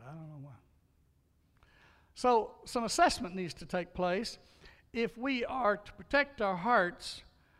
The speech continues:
from the idols that are around us. I know we have T V programs called American Idol. And I know there are cultural things in our world. I could just name anything in the world could be an idol.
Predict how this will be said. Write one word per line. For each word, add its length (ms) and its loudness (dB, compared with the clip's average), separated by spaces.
from 320 0
the 120 -4
idols 680 0
that 160 -4
are 180 -2
around 300 -4
us. 240 -12
I 60 -2
know 140 0
we 120 -2
have 180 -4
T 160 -8
V 120 -8
programs 480 -6
called 260 -8
American 380 -10
Idol. 460 -10
And 120 -14
I 80 -6
know 220 0
there 220 -2
are 240 -4
cultural 380 -2
things 380 -6
in 100 -4
our 140 -2
world. 160 -6
I 100 -6
could 180 -8
just 180 -6
name 460 -6
anything 600 -4
in 100 -6
the 60 -8
world 440 -2
could 220 -10
be 340 -6
an 140 -10
idol. 520 -14